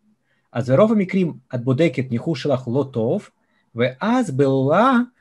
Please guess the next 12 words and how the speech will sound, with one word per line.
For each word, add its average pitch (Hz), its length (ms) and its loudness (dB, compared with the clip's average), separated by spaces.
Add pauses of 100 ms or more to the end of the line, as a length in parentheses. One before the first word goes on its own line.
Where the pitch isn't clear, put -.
(140)
מתקרבים 156 760 0
לשורש 147 800 0 (180)
קר-, 139 200 0
יותר 139 260 0
קרוב, 165 320 2
יותר 143 220 -2
קרוב, 147 300 -6
יותר 214 200 -6
קרוב, 208 300 -4
באיזשהו 160 220 -4
שלב 175 220 -2
אומרים, 214 360 0